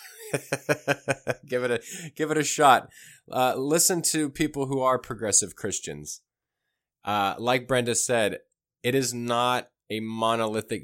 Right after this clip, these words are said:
voice. Unlike, uh, unlike maybe some evangelical churches. You know what's so funny is that, and I, and I've been guilty of doing this, of,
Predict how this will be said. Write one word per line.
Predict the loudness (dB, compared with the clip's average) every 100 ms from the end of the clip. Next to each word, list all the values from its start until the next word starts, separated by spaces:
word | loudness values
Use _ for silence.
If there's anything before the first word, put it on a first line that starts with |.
| -10
voice. | -6 -2 0 0 0 0 -2 -8 _ _ _ _ _ _ _ _ _ -4
Unlike, | 0 2 6 6 6 2 2
uh, | 4 4 4 4 2 -2
unlike | -4 -2 -2 -2
maybe | -4 -4 -4 -4
some | -4 -4 -4
evangelical | -4 -4 -4 -2 0 0 0 -4
churches. | -4 -4 -4 -6
You | -2
know | 2
what's | 2 2
so |
funny | -2 -2 -4
is | -4 -4
that, | -4 -4 -8 _ _ _ _ -20 -10
and | -4
I, | -2
and | 0 0
I've | 0
been | -2 0
guilty | 2 2 0
of | -4 -4
doing | -4 -4 -4
this, | -4 -4 -6 -6
of, | -2 0 0 -2